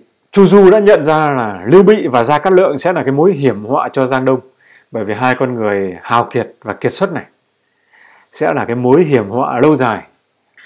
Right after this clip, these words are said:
cho, cho, cho bên, à, Đông Ngô, bên Giang Đông. Và Chu Du đã tổ chức một bữa tiệc, nhưng thực chất mời Lưu Bị sang, nhưng mục đích là để giết. Và những cái người,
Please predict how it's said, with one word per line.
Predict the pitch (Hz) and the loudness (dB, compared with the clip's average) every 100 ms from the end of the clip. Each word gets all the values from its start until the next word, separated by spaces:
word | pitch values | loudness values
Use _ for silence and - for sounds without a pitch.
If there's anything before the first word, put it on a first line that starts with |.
| _ _ _ _ | _ _ _ _
cho, | 120 113 | -4 -4
cho, | 120 117 110 | -2 -2 -2
cho | 120 117 | -4 -6
bên, | 113 113 110 | -4 -8 -6
à, | 110 | -8
Đông | 110 113 | -8 -6
Ngô, | 117 107 | -6 -6
bên | 117 | -6
Giang | 107 113 | -6 -4
Đông. | 117 117 _ _ _ _ _ _ _ _ | -4 -4 _ _ _ _ _ _ _ _
Và | 101 | -8
Chu | 131 | -6
Du | 117 127 | 0 0
đã | 135 - | 0 0
tổ | 123 101 | -2 0
chức | 165 | -4
một | 151 120 | -4 -8
bữa | 165 | -6
tiệc, | 131 104 | -4 -6
nhưng | 127 | -10
thực | - 135 | -12 -4
chất | 185 190 - _ _ _ - | -2 -2 -6 _ _ _ -4
mời | 113 113 | 0 2
Lưu | 143 | 2
Bị | 143 160 | 2 -2
sang, | 139 135 120 113 | -2 -6 -6 -4
nhưng | 135 120 | -4 -4
mục | 117 | -4
đích | 330 233 - _ _ _ _ _ _ - | -2 -2 -4 _ _ _ _ _ _ -16
là | |
để | 95 90 82 127 _ _ _ _ _ _ _ _ _ | -12 -12 -14 -20 _ _ _ _ _ _ _ _ _
giết. | 104 180 - - _ _ _ _ _ _ _ _ _ | -2 -2 -2 -20 _ _ _ _ _ _ _ _ _
Và | - 113 117 110 | -6 -2 0 0
những | 113 175 | -2 -4
cái | 180 | -2
người, | 170 131 110 107 101 | -4 -2 0 0 -2